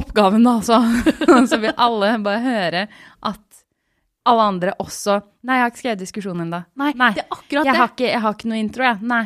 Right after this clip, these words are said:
Speaker 1: nei, jeg vet ikke, nei. Eller
Speaker 2: Man
Speaker 1: for
Speaker 2: vil, ja, man
Speaker 1: alle
Speaker 2: vil bare høre at andre liksom, «Å, du har ikke kommet, du er ikke ferdig du heller, du har ikke
Speaker 1: Nei.
Speaker 2: kommet like langt som jeg tror at alle andre har kommet.» Bare for å liksom føle litt godt med seg selv.
Speaker 1: Og jeg hørte på biblioteket her om dagen, så var det noen,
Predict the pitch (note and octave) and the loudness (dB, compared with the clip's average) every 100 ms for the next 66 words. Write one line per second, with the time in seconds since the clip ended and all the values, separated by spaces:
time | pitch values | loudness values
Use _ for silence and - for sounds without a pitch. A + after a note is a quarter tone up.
0 | G3+ A#3+ A#3+ A#3+ A#3 A#3 A#3+ A3+ A#3 A#3 | -6 -8 -4 -2 -4 -8 -10 -8 -4 -4
1 | A3+ G#3 _ _ _ _ - A#3+ D4+ A#3+ | -4 -8 _ _ _ _ -4 0 2 2
2 | A3+ G#3+ B3 G#3+ - B3+ B3+ D4 D4+ C4+ | 2 -2 -6 -6 -8 -2 0 0 -2 -4
3 | A#3 B3 B3 B3+ B3+ A#3+ F#3+ G#3 - F#3 | 2 6 6 6 2 -4 -4 -6 -6 -8
4 | G3 _ _ C#4 C#4+ C4+ - - D4+ B3 | -8 _ _ 0 2 2 0 -2 0 0
5 | G#3+ A3+ - B3 B3 - D4+ G#3 G3+ F#3 | 0 -4 -4 -2 -2 0 0 0 0 0
6 | F#3 A#3+ B3 A3+ - B3+ G3+ A3 A3+ G3+ | 2 0 0 -2 -6 -6 -8 -8 -6 -4
7 | G3+ - A3+ - A3+ G#3+ A3 G3+ G3 - | -4 -4 -6 -2 -2 0 -2 -2 -4 -4
8 | G#3+ B3 - _ _ _ _ - C4 A3+ | -2 -4 -6 _ _ _ _ -4 -2 -2
9 | A#3 A#3+ A#3+ A3 A3 - B3 A#3+ B3+ - | -2 -2 -2 -2 -4 -4 -2 -2 -2 -4
10 | A#3+ A#3 A3+ A3 A3 C4+ A#4 - A3+ A3 | -6 -2 -2 -2 0 2 0 -2 -6 -2
11 | G#3+ F#3 F#3 F#3 - - G3+ F#3+ F#3+ F#3+ | -2 -2 -6 -6 -8 -8 -6 -6 -8 -8
12 | F#3 F3 F3+ F3 E3 D#3 E3 F#3 E3+ F3 | -10 -10 -8 -8 -8 -10 -12 -10 -10 -8
13 | E3 E3 | -8 -8